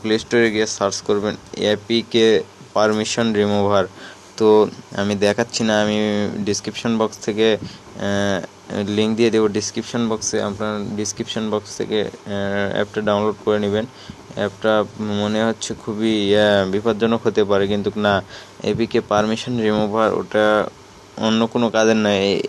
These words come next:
এই ধরনের কাজেরই। তো, তো আপনারা, আমি ডাউনলোড করে রেখেছি, তো দেখাচ্ছি বন্ধুরা। এপিকে, সরি, এপিকে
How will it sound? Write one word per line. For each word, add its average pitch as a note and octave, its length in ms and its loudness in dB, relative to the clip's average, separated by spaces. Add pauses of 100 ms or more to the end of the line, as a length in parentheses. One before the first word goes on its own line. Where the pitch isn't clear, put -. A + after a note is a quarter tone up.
এই A2+ 200 2
ধরনের A#2 420 2
কাজেরই। G2+ 460 2
তো, G#2 240 4 (1700)
তো G#2 140 2
আপনারা, A2+ 460 4 (160)
আমি A2+ 180 2
ডাউনলোড G#2+ 460 4
করে A2 260 4
রেখেছি, A2+ 440 2
তো G2 160 -2
দেখাচ্ছি G#2 480 2
বন্ধুরা। G2+ 520 2 (3250)
এপিকে, G#2+ 1700 2 (840)
সরি, - 320 -6 (1400)
এপিকে A2 800 0